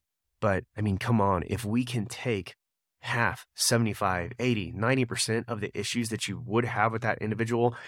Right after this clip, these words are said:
after they became a hire, after you've put them on payroll, after you've paid them for months and months, and weed out those issues before we take the time, before we take the money to bring that person on board, tell me that's not something that would, that would be awesome for your business. And if you're still single,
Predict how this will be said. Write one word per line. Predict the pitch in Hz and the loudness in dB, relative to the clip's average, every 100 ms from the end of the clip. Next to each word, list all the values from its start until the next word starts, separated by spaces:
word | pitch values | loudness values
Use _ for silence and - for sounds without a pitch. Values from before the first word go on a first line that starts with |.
| - _ - | -20 _ 2
after | 104 - 123 | 2 2 4
they | 127 | 4
became | 120 123 120 | 4 2 2
a | 117 | 2
hire, | 120 120 120 - | 2 2 0 0
after | - 113 - 120 | 0 0 2 0
you've | 110 | 0
put | 123 120 | -2 0
them | 120 | 2
on | 117 | 0
payroll, | 117 113 113 113 107 | 0 0 2 0 0
after | - 117 120 | 0 0 0
you've | 113 117 | -2 -2
paid | - 110 113 | -2 -4 0
them | 117 117 | 0 0
for | 113 | 0
months | 113 113 | 0 0
and | 110 | 0
months, | 113 113 - - _ _ 117 | 0 -2 -12 -20 _ _ -2
and | 98 87 | 0 -2
weed | 92 104 127 117 - | -4 -2 0 0 0
out | 101 123 | 2 2
those | 120 113 - | 2 0 -2
issues | 113 - 117 | -4 -2 -4
before | - 90 - - 104 117 | -6 -10 -10 -6 0 0
we | 120 | 0
take | 120 127 123 | -2 -4 -4
the | 113 | -6
time, | - 117 120 120 - - - | 0 2 2 0 -6 -20 -10
before | 87 - 107 | -8 0 2
we | 123 | 2
take | 123 123 | 2 -2
the | 117 | 0
money | 120 120 | 0 0
to | 120 | 0
bring | 113 | 0
that | 123 120 | 0 0
person | 120 120 | -2 0
on | 117 107 | 0 0
board, | 107 117 113 | 0 -2 -2
tell | - 143 | 0 4
me | 156 | 4
that's | 131 - | 4 2
not | 123 - | 0 2
something | 110 98 101 | 0 -2 -4
that | 101 | -2
would, | 98 120 - | -4 -6 -2
that | 110 | -2
would | 98 | 0
be | 107 - - | -4 -6 -4
awesome | 95 - - 98 92 - - | -2 0 -2 -2 -2 -6 -6
for | 117 | 0
your | 98 | 2
business. | 90 127 131 95 | 4 4 4 0
And | 113 | 0
if | 113 | 0
you're | |
still | 123 151 | 4 4
single, | 139 190 185 127 | 4 4 4 2